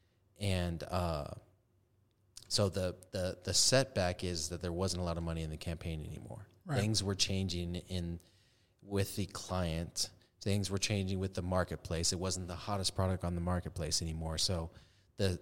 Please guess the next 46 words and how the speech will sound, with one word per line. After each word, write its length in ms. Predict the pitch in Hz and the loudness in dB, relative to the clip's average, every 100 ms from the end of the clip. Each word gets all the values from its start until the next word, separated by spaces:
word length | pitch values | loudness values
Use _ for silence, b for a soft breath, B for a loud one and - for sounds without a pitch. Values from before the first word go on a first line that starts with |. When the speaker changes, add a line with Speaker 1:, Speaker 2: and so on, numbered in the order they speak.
| - | -2
Speaker 1:
the 120 | 87 | 2
setback 640 | - 135 143 101 92 92 | 8 8 8 4 4 4
is 240 | 90 87 - | 2 2 2
that 260 | 90 85 | 2 2
this 140 | 92 104 | 0 0
is 140 | 107 | 0
a 40 | 98 | 0
business 560 | - 101 95 85 85 | 2 2 2 0 -2
that 120 | 85 | -2
I've 120 | 82 82 | -4 -2
been 120 | 90 | -2
able 260 | 85 87 | -2 -2
to 200 | - 95 82 | -4 -4 -2
rely 400 | 82 87 95 87 | 0 2 2 2
on 280 | 78 80 85 b b b b b - | -2 -6 -10 b b b b b -2
to 580 | - 98 90 82 78 87 - _ _ - | 0 2 0 0 -4 -8 -16 _ _ -4
feed 320 | 117 113 95 | 2 4 4
the 80 | 85 | 0
business. 380 | 90 80 85 | 0 0 2
Seventy 400 | - 107 110 104 | 4 4 0 -4
to 60 | - | -4
eighty 180 | 101 101 | -2 -2
percent 280 | - - 101 | 0 0 0
of 60 | |
our 80 | 85 | -2
income 400 | 90 92 92 87 - | -2 -2 -2 -4 -4
always 200 | 92 90 | -2 0
come 220 | - 87 | 0 -2
from, 320 | 82 87 78 101 - - | -2 -4 -6 -10 -14 -4
has 180 | 87 92 | 0 2
always 220 | 90 87 | 2 0
came 240 | - 90 | -2 -4
from 180 | 82 82 | -4 -4
A 100 | 78 | -4
T 140 | 78 76 | -6 -8
and 100 | 78 | -8
T 140 | 82 | -8
as 100 | 82 | -10
a 40 | |
client. 400 | - - 117 90 - - _ b b b b b b b | -10 -4 -4 -4 -10 -20 _ b b b b b b b
And 180 | 104 92 | 2 4
so 360 | - 98 92 82 | 6 8 6 4
it 180 | 95 | 2
was 460 | 95 101 104 95 87 | 4 6 6 6 4
kind 400 | - - 101 95 | 2 -2 0 2
of, 200 | 92 | 0